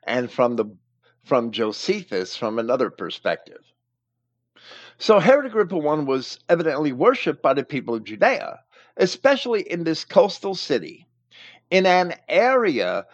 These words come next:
which had long before come to be dominated by Edomites.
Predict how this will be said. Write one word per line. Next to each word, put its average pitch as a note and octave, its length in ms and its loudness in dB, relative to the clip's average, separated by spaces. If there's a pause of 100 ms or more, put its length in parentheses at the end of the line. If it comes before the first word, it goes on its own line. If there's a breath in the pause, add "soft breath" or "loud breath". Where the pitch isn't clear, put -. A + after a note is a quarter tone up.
(140 soft breath)
which D#3+ 220 2
had D#3+ 200 6
long F#3 420 0
before G#3 640 2 (260 soft breath)
come G3+ 260 4
to G3 120 -8
be F3+ 160 -2
dominated E3 880 0
by F3+ 160 4
Edomites. - 920 -6